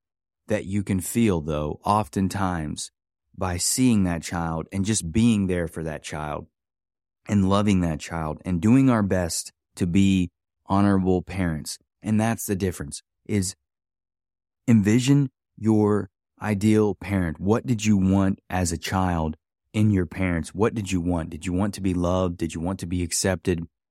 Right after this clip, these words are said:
Were there hobbies that you wish you could have done that you would have been supported in and nurtured?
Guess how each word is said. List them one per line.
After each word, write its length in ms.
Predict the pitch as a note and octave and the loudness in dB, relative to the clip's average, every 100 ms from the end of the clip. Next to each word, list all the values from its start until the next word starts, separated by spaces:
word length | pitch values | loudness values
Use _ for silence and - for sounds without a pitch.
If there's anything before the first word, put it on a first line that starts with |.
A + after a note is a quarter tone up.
| _ _ | _ _
Were 120 | - F#2+ | -4 0
there 120 | E2+ | 0
hobbies 520 | - G2 G#2 G2+ F2+ | 0 0 2 0 0
that 180 | F#2 - | -4 -4
you 60 | |
wish 300 | E2+ F2+ F2 | -4 -4 -4
you 60 | E2+ | -8
could 140 | - | -6
have 120 | F2+ D#2+ | -6 -4
done 260 | F2+ F2+ | -2 -2
that 140 | F2 F2 | -4 -6
you 100 | E2+ | -4
would 140 | F2 | -2
have 80 | E2+ | -2
been 160 | E2 | -4
supported 580 | D#2+ E2+ - F2+ F2 F2 | -4 -8 -4 -2 -2 -2
in 260 | F#2 F2+ F2+ | -2 -2 -2
and 180 | E2+ E2 | -4 -4
nurtured? 500 | E2+ E2+ F#2 F2 | -2 -2 -4 -4